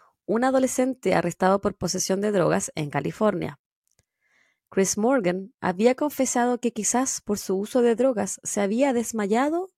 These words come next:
y asesinado a los otros tres niños, pero que él no se acordaba. Así como que había tenido un blackout,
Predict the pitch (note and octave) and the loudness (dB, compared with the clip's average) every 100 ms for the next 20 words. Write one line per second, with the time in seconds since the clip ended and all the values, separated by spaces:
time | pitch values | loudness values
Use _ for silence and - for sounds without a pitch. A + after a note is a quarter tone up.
0 | - - - _ - A#3 A#3+ A3 A#3 A3+ | -20 -20 -20 _ -4 -2 -2 -4 -2 0
1 | C4 C4 A3+ G3+ - G3 G3 F3+ A3 B3 | 2 0 -2 -4 -6 -6 -6 -4 -6 -4
2 | B3 - A3+ G#3+ - G#3 A3 G#3 - F3+ | -6 -4 -2 -2 0 0 0 -2 -4 -4
3 | D#3 C#3+ - - - _ _ _ _ _ | -6 -6 -8 -8 -14 _ _ _ _ _
4 | _ _ _ _ _ _ _ _ _ _ | _ _ _ _ _ _ _ _ _ _
5 | _ _ _ _ _ _ _ _ F#3 G#3 | _ _ _ _ _ _ _ _ -6 -2
6 | G#3 G#3 G3+ G3 G3 G3 G3 F3+ D#3 - | 0 2 4 4 4 0 -2 -2 -2 -2
7 | - | -6